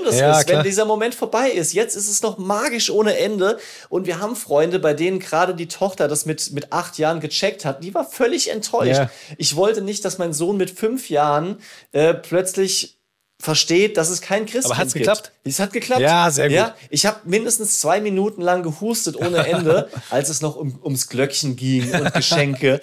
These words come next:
Speaker 2: <laughs>
Speaker 1: Und dann haben die ja so einen Faden an die Glocke gebunden, der gerissen ist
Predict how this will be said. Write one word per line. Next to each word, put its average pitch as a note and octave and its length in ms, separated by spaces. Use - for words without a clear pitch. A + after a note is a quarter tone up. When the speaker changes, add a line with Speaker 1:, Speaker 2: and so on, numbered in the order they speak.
Speaker 2:
<laughs> - 120
Speaker 1:
Und C#3+ 100
dann C#3 180
haben D3+ 120
die D3+ 80
ja D3 140
so C3 180
einen C#3 140
Faden D3+ 480
an C#3+ 100
die C#3 140
Glocke D3 280
gebunden, C#3+ 440
der C#3 120
gerissen C#3 480
ist D3 360